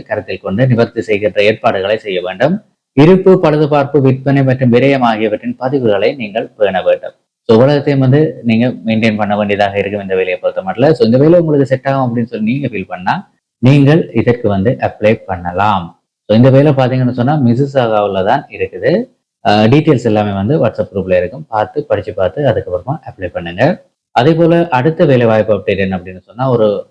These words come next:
ஆட்டோ பாடி ஒர்க்கர், வாகன பாடி வந்து திருத்துற ஒரு டிங்கர் அப்படின்னா, அப்படியான வேலை தான் இருக்கின்றது. அஹ், லொகேஷன் பாத்தீங்கன்னு சொன்னா ஒன்டாரியோ தான். கின்கார்டைன் ஒன்டாரியோவில் இந்த வேகன்சி இருக்குது.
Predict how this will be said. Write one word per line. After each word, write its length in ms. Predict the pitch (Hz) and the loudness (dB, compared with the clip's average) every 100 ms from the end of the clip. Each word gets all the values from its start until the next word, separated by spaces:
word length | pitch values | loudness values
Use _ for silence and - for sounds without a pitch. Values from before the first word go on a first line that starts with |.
| _ _ - | _ _ -2
ஆட்டோ 220 | 127 165 | 0 2
பாடி 260 | 135 135 131 | 4 4 4
ஒர்க்கர், 380 | 107 92 90 - | 2 0 -4 -2
வாகன 340 | 104 107 117 117 107 92 | 0 0 0 -2 -2 -2
பாடி 220 | 104 117 | 0 2
வந்து 260 | 113 104 104 - _ _ - | 0 -2 -2 -6 _ _ 0
திருத்துற 340 | 113 - 107 98 | 0 2 0 2
ஒரு 160 | 95 101 - | 0 -2 0
டிங்கர் 400 | 139 120 110 101 | 4 4 4 0
அப்படின்னா, 340 | 95 95 92 95 - | -2 -4 -4 -4 -8
அப்படியான 380 | 98 101 95 92 | -10 -6 -6 -6
வேலை 260 | 92 92 | -6 -4
தான் 160 | 95 107 | -2 0
இருக்கின்றது. 520 | 92 87 92 87 101 151 - _ _ _ | -2 -6 -10 -4 0 0 -2 _ _ _
அஹ், 200 | 117 117 | -2 2
லொகேஷன் 500 | 120 131 160 156 143 | 2 2 0 0 0
பாத்தீங்கன்னு 380 | 131 120 120 107 | 0 2 0 -2
சொன்னா 220 | 101 113 117 | -4 -4 -2
ஒன்டாரியோ 500 | 110 110 104 95 92 | -2 -2 0 0 0
தான். 220 | 104 156 220 _ _ _ | -2 -4 -10 _ _ _
கின்கார்டைன் 680 | 151 160 160 139 113 117 123 | 2 4 4 0 0 0 0
ஒன்டாரியோவில் 640 | 104 110 101 98 95 101 | 0 0 0 0 2 2
இந்த 140 | 107 92 | 0 0
வேகன்சி 400 | 92 87 90 95 | -4 -6 -10 -6
இருக்குது. 300 | 90 104 | -6 0